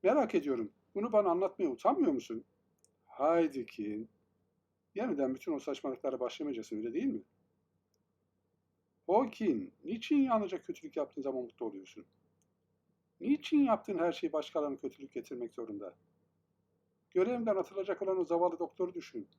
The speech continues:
Vurulacak, bambularla dövülecek, ömür boyu hapse atılacak köylüleri düşün. Böyle şeyler yapman gerekiyor mu? Zaten bu kadar zenginken daha fazla parayla ne yapmak isteyebilirsin?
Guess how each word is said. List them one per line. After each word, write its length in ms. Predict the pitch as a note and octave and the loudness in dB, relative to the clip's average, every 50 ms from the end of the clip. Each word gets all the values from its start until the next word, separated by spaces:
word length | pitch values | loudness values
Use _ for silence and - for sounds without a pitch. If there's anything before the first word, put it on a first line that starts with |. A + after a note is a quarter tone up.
| _ _ _ _ _ _ _ _ _ _ - | _ _ _ _ _ _ _ _ _ _ -2
Vurulacak, 540 | E3 D#3+ D#3 D#3+ D3 - C#3+ C#3 C3+ C3 - _ _ _ _ _ _ _ _ _ _ _ | -2 0 0 0 0 0 0 0 0 -2 -6 _ _ _ _ _ _ _ _ _ _ _
bambularla 560 | D#3+ D#3+ D#3+ D#3 D#3 D#3 D#3+ D#3 D3+ D3+ C#3+ | 2 2 4 2 2 2 2 2 2 0 0
dövülecek, 520 | D3+ D3 C#3 C#3 C#3 C3+ C#3 C#3 C3+ - _ _ _ _ _ _ _ _ _ _ _ _ _ _ | 0 -2 0 0 -2 0 0 -2 -2 -4 _ _ _ _ _ _ _ _ _ _ _ _ _ _
ömür 280 | - G#3 A#3+ D4+ D#4 C#4 | -2 4 4 4 4 4
boyu 180 | B3 A3 G#3+ F3 | 4 4 6 6
hapse 240 | G3 G3 - - | 4 4 4 -2
atılacak 420 | G3+ F#3+ - G3 F#3+ F#3+ F3+ - - | -4 -4 -2 -4 -2 -2 -2 -2 0
köylüleri 360 | F#3 F3+ F3 F3 F#3 G3 G#3+ | -2 -2 0 0 -4 -4 -4
düşün. 320 | - - - - - - - _ _ _ _ _ _ _ _ _ _ _ _ _ _ _ _ _ _ _ _ _ _ _ _ _ _ - | -10 -16 -12 -10 -10 -12 -12 _ _ _ _ _ _ _ _ _ _ _ _ _ _ _ _ _ _ _ _ _ _ _ _ _ _ -2
Böyle 200 | C#4 D#4 D4 A3+ | 0 0 0 0
şeyler 300 | - - C4 A#3+ G#3 F3+ | 0 -2 0 2 4 4
yapman 380 | F#3 F#3 - - A3 - C#4+ | 4 4 4 2 2 2 2
gerekiyor 400 | B2 F#4 F#4 E4+ - - F#4+ B3 | 2 0 -2 -2 -4 -4 -2 -2
mu? 220 | C#4 G#3+ A2+ G2 - _ _ _ _ _ _ _ _ _ _ _ _ _ _ _ _ _ _ _ _ _ | 0 -2 -2 -6 -8 _ _ _ _ _ _ _ _ _ _ _ _ _ _ _ _ _ _ _ _ _
Zaten 460 | _ - G#3+ C#4+ C#4 - D4 C4+ A#3 | _ 2 4 4 4 2 0 0 0
bu 80 | G#3 - | 0 -2
kadar 300 | - A#3+ A3+ A3+ G#3 F#3 | -4 -4 4 6 6 6
zenginken 640 | E3 F#3 F#3 G3+ G#3 G#3+ G3 - - G3 E3 D3 - | 6 4 2 2 0 -4 -6 -2 0 0 0 2 2
daha 180 | D#3+ F#3+ A3+ | 4 4 4
fazla 320 | - - G#3+ F#3 - E3+ - | 4 0 -2 -2 -2 -4 0
parayla 320 | - F#3 F#3+ F#3+ F3 D#3 | 0 0 0 0 0 0
ne 120 | A#2 A2+ C#3 | 0 2 2
yapmak 380 | G#3+ C#4 C#4+ - - C4 - | 2 2 2 0 -2 -2 -2
isteyebilirsin? 680 | - - - F3+ D#3 C#3 B2 A#2 G#2+ - - - - | -4 -2 0 0 0 0 -2 -6 -8 -8 -12 -18 -18